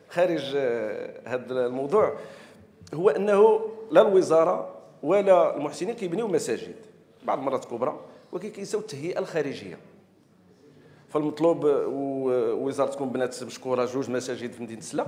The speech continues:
محمد السادس في، آه، سلا الجديده ومسجد سعيد حجي، ولكن مع الاسف التهيئه الخارجيه غير،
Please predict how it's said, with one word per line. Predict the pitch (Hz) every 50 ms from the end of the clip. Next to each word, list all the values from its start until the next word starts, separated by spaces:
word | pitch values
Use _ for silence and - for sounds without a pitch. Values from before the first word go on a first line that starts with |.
| - - - - - - - - -
محمد | 120 - 131 127
السادس | - - - 123 120 123 113
في، | - - 131
آه، | 123 117 117 117 117 117 113 110 107 107 104 104 107 107 -
سلا | - 139 127 123
الجديده | 120 104 117 113 107 113 110 113 120 120 120 - - 92 - - - - - -
ومسجد | 113 113 110 117 120
سعيد | - - 131 120 120 -
حجي، | - 123 110 - - - - - - - -
ولكن | - - 170
مع | 196 196
الاسف | 165 - 175 160 214 202
التهيئه | - - 131 127 143 156 -
الخارجيه | - - - 151 147 147 147 143 185 202
غير، | 185 139 160 202 196 160